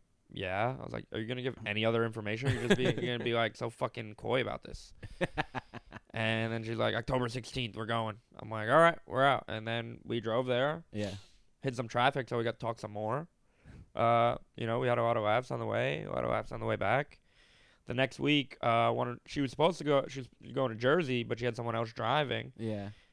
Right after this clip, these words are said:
Speaker 1: And I was like, "Oh, if that falls through, let me know." And then that fell through. She hits me up Saturday. She's like, "Can you drive me?" I'm like,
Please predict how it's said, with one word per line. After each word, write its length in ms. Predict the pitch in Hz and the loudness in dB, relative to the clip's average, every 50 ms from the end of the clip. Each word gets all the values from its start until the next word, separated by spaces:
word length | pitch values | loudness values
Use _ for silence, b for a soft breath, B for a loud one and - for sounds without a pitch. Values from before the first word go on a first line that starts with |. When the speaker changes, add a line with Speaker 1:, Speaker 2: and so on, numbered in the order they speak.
| b _ - | b _ -4
Speaker 1:
And 80 | - 127 | 0 0
I 20 | |
was 100 | 131 123 | 4 4
like, 140 | 131 131 135 | 4 6 6
"Oh, 220 | 156 175 202 196 180 | 6 6 8 6 6
if 80 | 143 | 6
that 160 | 151 147 143 | 6 4 6
falls 200 | 151 156 147 - | 6 2 2 2
through, 200 | - 170 170 165 147 | 2 2 4 4 4
let 120 | 139 135 | 2 2
me 100 | 139 135 | 0 0
know." 300 | 131 139 147 151 143 131 | 2 4 4 4 4 2
And 100 | 123 120 | 2 0
then 120 | 123 117 117 | -2 -2 0
that 340 | 117 117 113 - - - | 2 2 0 0 -4 -6
fell 180 | - 113 123 123 | -2 0 0 0
through. 320 | - 127 135 156 180 170 | 2 2 4 4 4 2
She 160 | 139 - 131 123 | 0 -2 -2 -4
hits 140 | 120 - 135 | -4 -2 0
me 80 | 135 | 2
up 160 | 139 143 - - | 2 2 2 2
Saturday. 320 | - 127 131 131 127 120 | 2 4 4 4 2 0
She's 120 | 113 - 127 | -2 -2 -4
like, 100 | 123 - | -4 -2
"Can 100 | - 120 | -2 -6
you 60 | 117 | -4
drive 220 | 104 107 110 127 127 | -2 0 0 0 0
me?" 60 | 127 | -2
I'm 60 | 113 - | -6 -6
like, 120 | - | -8